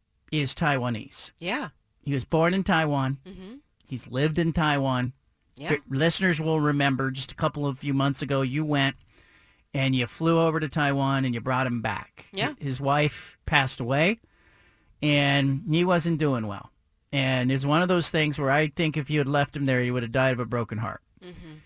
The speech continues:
Speaker 1: And instead, you did a good thing. You kidnapped him, and you brought him back to the United States of America. And we have a seventy-seven-year-old Taiwanese man living in our home.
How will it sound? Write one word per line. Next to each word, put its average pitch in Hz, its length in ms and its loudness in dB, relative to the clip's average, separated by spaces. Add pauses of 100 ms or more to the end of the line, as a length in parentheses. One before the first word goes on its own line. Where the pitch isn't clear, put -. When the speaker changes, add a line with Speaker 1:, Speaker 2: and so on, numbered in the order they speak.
(200)
Speaker 1:
And 143 100 2
instead, 170 460 2
you 147 80 -2
did 139 140 -2
a 123 40 -4
good 165 320 0
thing. 113 320 -8 (320)
You 117 240 -6
kidnapped 165 580 -2
him, 147 220 -4 (100)
and 127 120 -2
you 123 80 -4
brought 156 320 4
him 170 160 2
back 160 260 0
to 165 100 -6
the 151 80 -2
United 143 380 -2
States 139 320 -4
of 131 60 -6
America. 127 540 -2 (680)
And 135 280 4
we 147 160 4
have 156 240 4
a 151 80 2
seventy-seven-year-old 156 1080 2
Taiwanese 143 640 0
man 123 360 -2
living 120 240 -2
in 120 80 0
our 127 120 4
home. 165 380 0